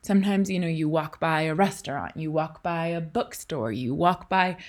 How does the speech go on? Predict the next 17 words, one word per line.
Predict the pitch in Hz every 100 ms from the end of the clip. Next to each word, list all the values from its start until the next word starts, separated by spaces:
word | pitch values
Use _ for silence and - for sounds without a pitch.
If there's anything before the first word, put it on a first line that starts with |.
| -
a | -
human, | 175 - 240 220 180
and | - 160
you | 147
feel | - - 214 -
a | -
pull | - - 262 262
toward | - 123 -
them. | - 147
You | 151
feel | 175 147
a |
comfort. | 147 - 262 202 147
You | 156
feel | 156 196 190
a | 170 156 - - - - - - - _
<sighs> | -